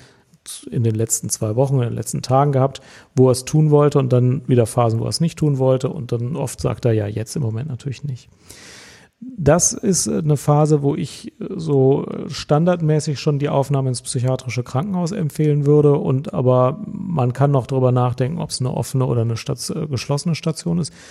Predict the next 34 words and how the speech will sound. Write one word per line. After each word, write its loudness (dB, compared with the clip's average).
Das 2
ist 0
sowieso 2
so, 4
man -2
kann 4
im 2
Einzelfall 4
sich 0
dann 2
dagegen 0
entscheiden, 0
aber 0
dann 2
braucht 2
man 4
schon 0
irgendwie 2
einen 0
Grund. -8
Wenn 2
jemand 0
ambivalent 2
ist, -6
dann -2
spricht -6
das -4
für -4
eine -2
Aufnahme. -2
Ähm, 2
dann 2
sollte 4
man, 0